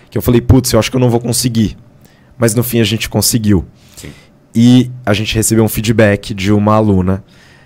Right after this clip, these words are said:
Speaker 1: que ela falou pra mim, ela falou, "Habib, é o seguinte, eu fiz um curso de negociação numa outra instituição e eu fiz o curso aqui com vocês.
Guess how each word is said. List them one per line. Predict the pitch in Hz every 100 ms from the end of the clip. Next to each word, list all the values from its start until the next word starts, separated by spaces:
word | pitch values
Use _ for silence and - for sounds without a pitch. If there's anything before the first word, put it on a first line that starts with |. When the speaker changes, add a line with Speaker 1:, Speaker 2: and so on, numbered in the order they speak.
| _ _ _ _
Speaker 1:
que | - - 101 98 98
ela | 95 101
falou | - 107 104 98 95
pra | - 117
mim, | 107 90
ela | 90
falou, | - 101 101 - _ _ _ _
"Habib, | - 104 123 104
é |
o | 101
seguinte, | - 110 101 80 - - - _ _ _ -
eu | 113 113 98 - - _ _
fiz | - - 135 127
um | 131
curso | 120 117 101 113
de | 101
negociação | 110 101 - 98 - 107 101 104 - - _ _
numa | - 110 107
outra | 113 127 123
instituição | 120 107 - 117 - 113 104 - - _ _ _ - _ _ _ _
e | 120
eu | 127
fiz | 127 123 107
o |
curso | - 113 113 - 117
aqui | -
com | 104 110
vocês. | 101 107 92 80 - -